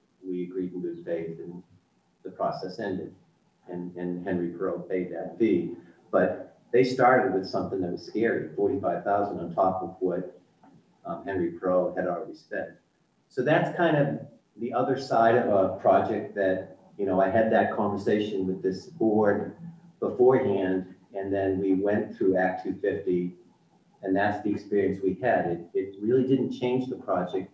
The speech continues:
but it added a lot of burden and cost. So in the case of Cliff, which is a nonprofit, you know, we're paying attention to cost. And we wanted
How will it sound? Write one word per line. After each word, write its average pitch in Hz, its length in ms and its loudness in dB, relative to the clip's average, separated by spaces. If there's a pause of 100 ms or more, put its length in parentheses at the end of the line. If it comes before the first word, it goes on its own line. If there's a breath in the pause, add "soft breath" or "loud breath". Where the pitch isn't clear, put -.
(100)
but 95 160 -2
it 95 160 -4
added 101 240 0
a 95 100 -2
lot 98 180 0
of 90 160 -8
burden 95 440 -2 (560)
and 95 180 -4
cost. - 560 0 (760)
So 117 280 4
in - 80 -2
the - 60 -4
case 135 320 4
of 107 340 0 (200)
Cliff, - 560 4
which - 200 -2
is 110 120 -4
a 107 60 -4
nonprofit, 113 960 2 (500)
you 117 100 -4
know, 107 200 0
we're 107 600 0
paying 131 220 2
attention - 460 0
to - 80 -4
cost. - 400 -8 (840)
And 107 420 -6 (220)
we 120 160 -2
wanted 117 420 0